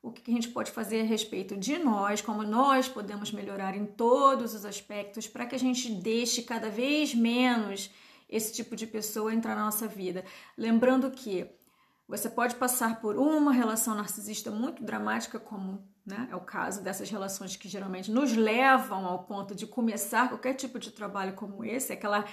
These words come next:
relação que vai te abrir os olhos, mas eles não vão parar de vir, tá, gente? Eles são praticamente uma em quatro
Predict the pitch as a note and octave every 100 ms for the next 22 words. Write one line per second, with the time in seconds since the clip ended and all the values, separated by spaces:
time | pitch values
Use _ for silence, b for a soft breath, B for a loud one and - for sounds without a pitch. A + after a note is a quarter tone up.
0 | B B A#3 G3 G3 - G#3 A3 G3+ G3
1 | A3 G#3 G#3+ B3 G3+ G3 A3+ B3 B B
2 | B C#4 C#4 D4 D4 D4 D4 D4 D4+ D4+
3 | D#4+ D4+ D4 A#3+ B3+ A#3 - G#3+ A#3 A3
4 | G3 F#3 F#3+ G#3 G3+ - A3+ A3 B B
5 | B - A3 A#3+ A3+ A3+ - - C#4+ D#4+
6 | D#4+ B3 A3+ -